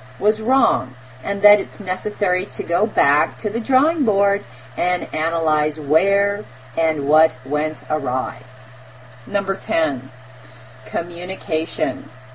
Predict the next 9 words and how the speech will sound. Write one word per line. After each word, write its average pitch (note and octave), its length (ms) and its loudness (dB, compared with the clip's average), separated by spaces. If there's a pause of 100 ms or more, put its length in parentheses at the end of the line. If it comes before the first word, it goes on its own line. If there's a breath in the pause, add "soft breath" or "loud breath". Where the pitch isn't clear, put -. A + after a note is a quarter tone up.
(320)
A G#3 80 4
dynamic G#3 760 4
and A#3+ 160 0
focused F#3 580 0
firm E3+ 520 4
and D#3 100 -2
organization, D#3+ 1000 0 (220)
well G3 320 6
equipped C#4 580 0